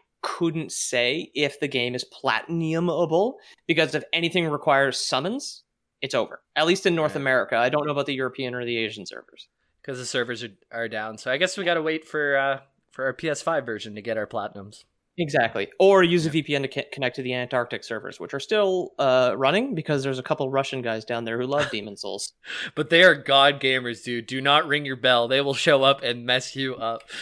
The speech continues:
Speaker 1: Oh, yeah. <laughs>
Speaker 2: <laughs>
Speaker 1: Crazy Valklav is very good at Demon Souls. Thousand
Speaker 2: <laughs>
Speaker 1: hours, baby. Um, otherwise, it does have a couple other problems on P S three. It's terrible software.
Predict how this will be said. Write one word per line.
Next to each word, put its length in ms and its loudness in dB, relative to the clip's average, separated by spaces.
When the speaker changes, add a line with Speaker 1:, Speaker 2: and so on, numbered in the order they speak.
Speaker 1:
Oh, 240 6
yeah. 420 4
<laughs> 100 -8
Speaker 2:
<laughs> 340 2
Speaker 1:
Crazy 380 2
Valklav 720 0
is 160 -8
very 360 0
good 180 -6
at 100 -8
Demon 260 -8
Souls. 380 -6
Thousand 360 8
Speaker 2:
<laughs> 0 -
Speaker 1:
hours, 280 2
baby. 400 -2
Um, 500 6
otherwise, 540 4
it 120 -2
does 180 0
have 140 2
a 40 -6
couple 240 -4
other 120 -4
problems 520 -4
on 160 -8
P 100 -4
S 140 -4
three. 340 -4
It's 360 -2
terrible 500 2
software. 520 -8